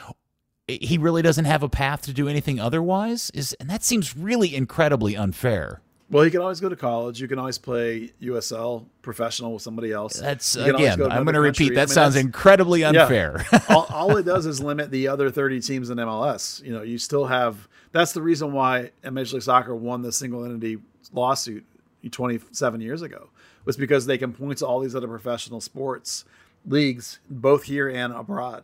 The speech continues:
Speaker 2: So it's the same thing. I mean, they'll just say, "You can do whatever you want to, but if you wanna play in M L S, you gotta come through here." Now, in the long run, Peter, the,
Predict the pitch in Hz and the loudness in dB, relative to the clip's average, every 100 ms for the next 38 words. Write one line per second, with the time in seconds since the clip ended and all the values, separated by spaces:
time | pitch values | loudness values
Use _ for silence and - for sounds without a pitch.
0 | - 143 139 139 135 165 156 120 107 117 | -10 -4 -4 -4 -6 -6 -6 -6 -10 -12
1 | 107 - _ _ _ - 127 139 143 127 | -12 -20 _ _ _ -8 0 2 2 -2
2 | 135 120 113 - _ _ _ _ - 123 | -4 -4 -6 -12 _ _ _ _ -2 0
3 | 135 139 147 151 147 151 202 135 123 127 | 2 4 4 2 0 -2 -2 -4 -6 -6
4 | 120 135 139 139 135 131 131 147 123 117 | -6 -6 -6 -6 -6 -6 -6 -6 -6 -8
5 | 127 120 120 117 120 120 110 _ _ - | -10 -10 -10 -10 -8 -8 -8 _ _ -6
6 | 156 120 - _ 170 160 160 165 160 220 | -2 -2 -4 _ 0 2 2 0 -2 -4
7 | 220 160 131 127 131 117 117 _ _ _ | -4 -4 -4 -4 -4 -4 -8 _ _ _
8 | _ _ _ _ _ - 170 | _ _ _ _ _ -8 -6